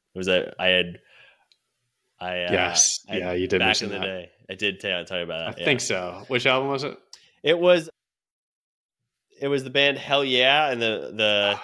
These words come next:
Speaker 2: <sighs>
Speaker 1: the, um, album was Stampede, and I was like, "This is fucking dog shit." <laughs>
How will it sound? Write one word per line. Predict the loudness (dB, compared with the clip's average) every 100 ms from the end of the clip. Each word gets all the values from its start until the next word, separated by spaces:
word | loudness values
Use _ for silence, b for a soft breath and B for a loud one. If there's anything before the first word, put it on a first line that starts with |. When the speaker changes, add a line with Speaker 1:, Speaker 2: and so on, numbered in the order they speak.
| B
Speaker 2:
<sighs> | B -8 -2
Speaker 1:
the, | 2
um, | 2 2 2 0 -4 -12 -16 _ -18 -18 _ -2
album | 2 2 0
was | -4 -6
Stampede, | -2 0 0 0 -6 -6 -8 -14 -12
and | -6
I |
was | -4
like, | -4 -8 _
"This | 0 2 2
is | 0 -4
fucking | -10 -16 -2 2 2 0 -4 -4 -8 -8 2
dog | 4 4 2
shit." | -4 -6 -8 -12
<laughs> | -12